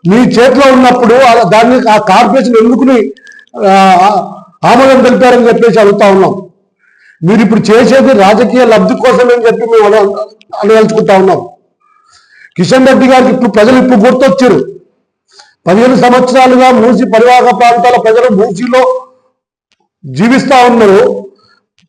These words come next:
కే-, రేవంత్ రెడ్డి గారు కూడా ఇప్పుడే ప్రజలు గుర్తొచ్చారు.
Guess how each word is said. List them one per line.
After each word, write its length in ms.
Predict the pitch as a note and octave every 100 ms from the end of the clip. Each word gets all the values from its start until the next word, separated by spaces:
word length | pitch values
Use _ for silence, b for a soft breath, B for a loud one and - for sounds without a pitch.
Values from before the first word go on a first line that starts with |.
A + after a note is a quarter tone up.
| _
కే-, 320 | E3+ A3+ G#3+ F#3+
రేవంత్ 340 | G#3+ B3+ B3+
రెడ్డి 180 | B3 B3
గారు 160 | B3
కూడా 140 | B3 B3
ఇప్పుడే 240 | B3 B3
ప్రజలు 300 | B3 A3+ B3
గుర్తొచ్చారు. 840 | G#3 - A#3+ - A#3 G3+ G#3 G3+